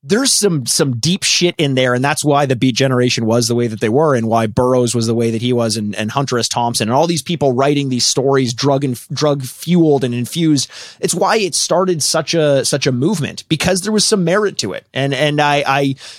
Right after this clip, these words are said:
and I think this was like, this would stand up. I feel like people who were writing about that shit back then would have loved something like P C P Save My Life.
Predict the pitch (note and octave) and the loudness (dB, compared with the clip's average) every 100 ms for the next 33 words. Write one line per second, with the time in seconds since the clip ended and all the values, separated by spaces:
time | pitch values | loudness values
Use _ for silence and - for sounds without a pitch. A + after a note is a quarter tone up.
0 | - E3+ E3+ F3+ G#3 A3+ G3 G3+ G3 D3 | -8 -2 -2 0 -2 -2 -2 -2 0 0
1 | D3+ C#3 D3 E3 G3+ - - F3 E3 B2 | 0 0 -2 -2 0 -2 0 0 0 -2
2 | - D3 C#3+ G#3 G#3 - G#3+ A3 A#3 A3 | 0 -2 0 2 2 0 -6 -2 -2 2
3 | F#3 D#3 D#3 D#3 C#3+ C3 C3 C3+ - - | 2 2 2 0 0 0 -2 -2 -2 -2
4 | B2+ C3 A#2+ A#2+ A#2+ A#2 A#2 B2+ C3 A2 | -2 -2 -2 -2 -4 -2 -2 0 0 2
5 | A#2+ A#2+ B2 - A#2 A2+ A2 G#2 - A2 | 0 0 -2 -2 -4 -4 -6 -6 -6 -6
6 | A2+ A2+ A2 A#2+ A2+ A2+ A2+ A2+ - - | -4 -4 -4 -2 -2 -2 -2 -2 -6 -18
7 | - | -20